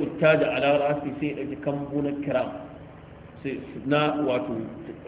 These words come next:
sai doka, sai ya sa masa a kansa. Shine malai yace, "Na'udhu billahi min shururi shaytan wa junudihi." Muna roƙon Allah ya tsare mu daga sharrin shaytan da kuma ainihin wato rundunarsa. Allah ya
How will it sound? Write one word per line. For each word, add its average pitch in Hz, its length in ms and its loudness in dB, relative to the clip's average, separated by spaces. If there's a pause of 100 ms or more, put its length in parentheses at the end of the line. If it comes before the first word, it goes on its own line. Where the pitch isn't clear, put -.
(160)
sai 156 160 2
doka, 147 380 0
sai 139 100 0
ya 120 140 -2
sa 139 160 6
masa - 240 0
a 110 60 -6
kansa. 117 360 -6 (680)
Shine 147 200 4
malai 147 300 6
yace, 139 160 0
"Na'udhu 143 380 0
billahi 127 520 4
min 139 200 4
shururi 123 500 0
shaytan 117 420 -2
wa 104 80 -4
junudihi." 107 480 -4 (960)
Muna 139 240 2
roƙon 131 320 0
Allah 147 240 6
ya 123 100 4 (120)
tsare 147 280 4
mu 135 120 0
daga 113 240 -2
sharrin 139 420 0
shaytan 139 280 -2 (840)
da - 60 -8
kuma 131 260 -2
ainihin 139 340 2
wato 127 240 2
rundunarsa. 117 560 -2
Allah 131 240 0
ya 104 60 0